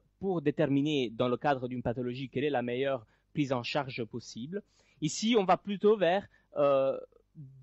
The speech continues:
déterminer quelles sont les caractéristiques qui rendent le patient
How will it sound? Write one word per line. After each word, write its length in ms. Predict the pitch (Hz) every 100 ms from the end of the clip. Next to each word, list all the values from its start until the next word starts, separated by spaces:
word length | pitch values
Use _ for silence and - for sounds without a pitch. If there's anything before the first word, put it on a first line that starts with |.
| -
déterminer 640 | 220 220 190 190 175 202
quelles 160 | - 165
sont 160 | - 214
les 140 | 180
caractéristiques 760 | 190 185 - 175 175 - 185 -
qui 160 | - 143
rendent 260 | 156 160
le 100 | 139
patient 520 | 127 131 - 170 165